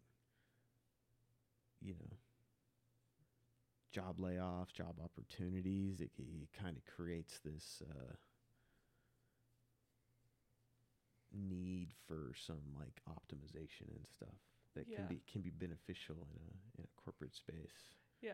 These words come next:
Speaker 2: I think it's something that I always struggle with is, like, okay, you, we see all this new technology that people keep saying, like, "Oh,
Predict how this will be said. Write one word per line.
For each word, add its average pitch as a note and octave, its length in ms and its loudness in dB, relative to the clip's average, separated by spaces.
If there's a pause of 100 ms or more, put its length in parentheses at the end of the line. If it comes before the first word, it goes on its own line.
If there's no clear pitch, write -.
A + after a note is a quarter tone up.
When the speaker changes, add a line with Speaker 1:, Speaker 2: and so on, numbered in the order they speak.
Speaker 2:
I A3 40 0
think C4 240 -4
it's B3+ 140 -6 (380)
something C#4 220 -2
that A3 120 2
I F3+ 140 4
always F3+ 160 -2
struggle F3 320 -2
with E3+ 240 -4
is, F#3+ 160 -4
like, E3+ 240 -2 (500)
okay, F3+ 420 2 (300)
you, F#3+ 420 -2 (180)
we G3+ 200 0
see G3+ 280 0
all F3 140 2
this F3 220 -6
new F3 180 -2
technology E3 680 -4
that E3+ 160 -4 (180)
people F3 260 -6 (120)
keep - 180 -6
saying, - 360 -8
like, - 140 -14 (140)
"Oh, F#3+ 260 -4